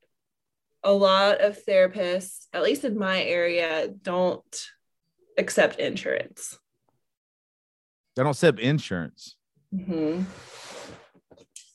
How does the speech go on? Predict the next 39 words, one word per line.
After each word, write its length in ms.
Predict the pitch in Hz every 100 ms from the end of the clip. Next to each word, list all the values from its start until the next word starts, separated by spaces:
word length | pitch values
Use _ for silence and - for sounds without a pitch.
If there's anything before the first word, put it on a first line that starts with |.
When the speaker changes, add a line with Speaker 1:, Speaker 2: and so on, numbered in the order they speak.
| _
Speaker 2:
Okay, 260 | 110 113 104
so 140 | 113
I, 300 | 123 135 127
I 40 |
don't 180 | 143 139
know 140 | 139 135
anything 400 | 131 123 123 110
about 220 | 101 98
it 40 |
'cause 120 | 90 98
I've 120 | 98
never 240 | 104 98
been 220 | 87 95
to 120 | 90 85
a 60 |
therapist. 640 | - 85 73 71 - - _ _ _
Speaker 1:
So 720 | - 208 196 190 185 170 - - _ _
I 140 | 202
think 420 | 202 233 220 220 220
the 120 | 180
reasoning 960 | 185 196 208 208 185 175 170 165 175
behind 840 | 185 170 175 185 170 170 160 165 - - _
a 100 | 190
lot 300 | 185 180 190
of 140 | 226 196
why, 760 | 180 180 185 180 170 165 185 _ _ _ _ _ _ -
which 400 | 185 196 202 -
this 200 | 208 214
is 140 | 214
messed 320 | 196 170 180 147
up, 300 | 147 - - 180
I, 300 | 175 143 - _
and 400 | 180 170 165 -
I 140 | - 160
don't 160 | 151
think 180 | 214 160
this 160 | 196 170
is 80 | 170
okay. 720 | 143 - 151 143 104 185